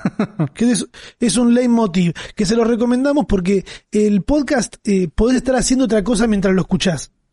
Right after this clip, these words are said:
Speaker 2: que es lo lindo,
Speaker 1: Claro.
Speaker 2: que es esa compañía, que es algo que podés ponerle pausa, que no es en vivo, eh, que tiene un apoyo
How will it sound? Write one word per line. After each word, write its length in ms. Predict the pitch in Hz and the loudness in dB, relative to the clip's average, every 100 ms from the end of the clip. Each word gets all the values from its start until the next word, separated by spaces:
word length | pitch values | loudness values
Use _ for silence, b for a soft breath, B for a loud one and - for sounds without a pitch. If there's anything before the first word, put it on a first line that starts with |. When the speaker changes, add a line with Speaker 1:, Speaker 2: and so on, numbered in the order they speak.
| - | -4
Speaker 2:
que 100 | 196 | 2
es 60 | |
lo 120 | 202 | 4
lindo, 220 | 190 196 180 165 | 4 2 2 0
Speaker 1:
Claro. 60 | |
Speaker 2:
que 80 | 165 | 0
es 60 | 190 | 0
esa 220 | 185 196 | 0 0
compañía, 840 | 190 185 165 196 208 240 262 247 B B B | 0 0 0 0 2 2 2 -2 B B B
que 140 | - 202 | -2 0
es 120 | 196 | 0
algo 220 | 226 220 | 0 0
que 140 | 185 185 | 0 -2
podés 360 | - 190 247 | 0 2 0
ponerle 480 | - 233 226 233 226 | 0 0 0 0 0
pausa, 560 | 175 262 254 240 - 226 | 0 0 0 0 0 -2
que 140 | 170 | 0
no 120 | 180 233 | 0 0
es 160 | - | 0
en 160 | 214 208 | 0 2
vivo, 500 | 240 226 226 220 208 B B B _ | 4 4 4 2 0 B B B _
eh, 260 | 190 180 160 | -2 -2 -2
que 140 | 208 | -2
tiene 200 | 180 254 | 0 0
un 100 | 247 | 0
apoyo 720 | 220 - 269 - 262 262 254 | 0 0 0 2 0 0 -4